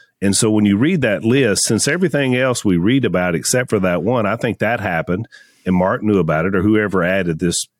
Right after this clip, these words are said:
uh, to the end of Mark. And so they're just giving you a little bit of picture of what happens. That's why at the end, it does seem so conclusionary to say they went out, they preached, and the Lord worked with them, confirmed the word by the sign. So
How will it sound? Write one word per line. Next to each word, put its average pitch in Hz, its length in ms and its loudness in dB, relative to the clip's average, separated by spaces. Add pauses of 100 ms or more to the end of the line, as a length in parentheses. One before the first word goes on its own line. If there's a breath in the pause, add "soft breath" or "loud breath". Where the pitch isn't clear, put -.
(120)
uh, - 120 -6
to 87 120 -2
the 90 160 2
end 95 100 0
of 78 60 -2
Mark. 90 360 -2 (440 loud breath)
And 110 120 0
so 143 120 0
they're 143 120 0
just 175 240 -2
giving 175 240 2
you 113 140 4
a - 20 0
little 139 260 2
bit 117 140 0
of 87 120 -4
picture 135 360 -2
of 85 120 0
what 85 160 2
happens. 98 400 -2
That's 123 200 0
why 127 160 2
at 104 120 -4
the 101 200 2
end, 127 140 0
it 82 140 -2
does 120 240 0
seem 98 220 2
so 95 220 2
conclusionary 92 760 0
to 82 100 0
say 90 420 0 (580 soft breath)
they 95 180 0
went 110 260 2
out, 95 360 -2
they 85 120 2
preached, 104 720 -2
and 92 160 -2
the 90 60 0
Lord 95 300 2
worked 98 260 0
with 87 140 -2
them, 87 160 -2
confirmed 95 500 -2
the 90 40 0
word 90 240 0
by 85 120 0
the 71 120 -6
sign. 92 420 -2
So 92 260 0